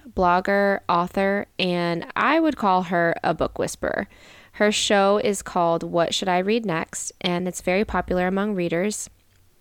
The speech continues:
She interviews readers and asks them three books they love, one book they don't, and what they've been reading lately. And then she gives them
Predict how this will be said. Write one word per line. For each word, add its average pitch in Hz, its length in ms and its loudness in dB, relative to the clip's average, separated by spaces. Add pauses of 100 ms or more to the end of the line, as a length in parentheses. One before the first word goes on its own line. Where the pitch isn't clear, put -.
(120)
She 202 300 0
interviews 190 640 0
readers 175 460 0
and 175 140 -4
asks - 380 -4
them 170 300 -2
three 185 200 -4
books 185 240 -2
they 240 160 2
love, 180 540 2
one 180 260 -2
book 190 220 -4
they 226 160 2
don't, 160 580 -4 (120)
and 170 460 -4
what 170 180 0
they've 180 160 -2
been 190 160 -2
reading 208 320 0
lately. 180 520 -2 (500)
And 180 180 2
then 175 120 -2
she 185 220 -2
gives 170 340 -2
them 175 360 -2